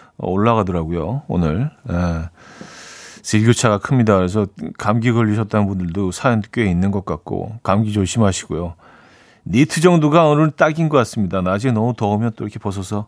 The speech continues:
뭐 이렇게 위에 걸칠 수도 있고요. 음, 매듯이. 대전 가고 계십니까? 합천 찾아보니까 여기가 위치적으로는, 어, 대구, 부산 뭐 그리고 이쪽이 다 가깝네요.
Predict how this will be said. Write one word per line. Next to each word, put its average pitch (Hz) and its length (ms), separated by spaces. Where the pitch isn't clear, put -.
뭐 85 320
이렇게 82 300
위에 98 200
걸칠 110 320
수도 - 220
있고요. 87 460
음, 82 340
매듯이. 107 640
대전 131 420
가고 123 220
계십니까? 95 440
합천 214 380
찾아보니까 190 840
여기가 127 300
위치적으로는, 147 1160
어, 117 720
대구, 135 500
부산 165 580
뭐 127 440
그리고 120 800
이쪽이 165 320
다 - 200
가깝네요. 127 880